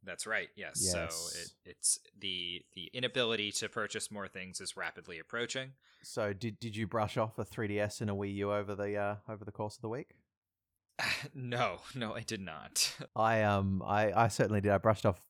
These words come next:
Speaker 2: both my three D Ss 'cause I had a U S one originally. I thought, "This is gonna be the generation where I'm going to get a U S console," 'cause the games always came out in the U S first.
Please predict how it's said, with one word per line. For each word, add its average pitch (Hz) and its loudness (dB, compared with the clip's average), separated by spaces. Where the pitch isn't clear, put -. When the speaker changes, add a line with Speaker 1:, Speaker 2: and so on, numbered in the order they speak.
Speaker 2:
both 117 6
my 110 6
three 95 2
D 92 4
Ss 104 -2
'cause 101 -6
I 101 2
had 101 6
a 95 4
U 98 4
S 101 4
one 90 2
originally. 92 0
I 92 2
thought, 98 6
"This 110 2
is 117 -2
gonna 101 4
be 98 2
the 90 0
generation 90 0
where 87 -2
I'm 92 2
going 90 -2
to - -16
get - -4
a 92 -6
U 87 -4
S 87 -4
console," 110 -2
'cause - -6
the 92 -12
games 87 -2
always 82 -6
came 85 -6
out 85 -6
in - -10
the 78 -10
U 78 -6
S - -10
first. - -4